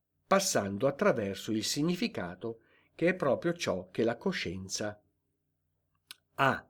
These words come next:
in sé. La coscienza riveste di significato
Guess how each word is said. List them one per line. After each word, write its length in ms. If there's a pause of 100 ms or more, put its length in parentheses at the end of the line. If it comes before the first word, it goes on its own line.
in 200
sé. 400 (880)
La 140
coscienza 920
riveste 800
di 120
significato 960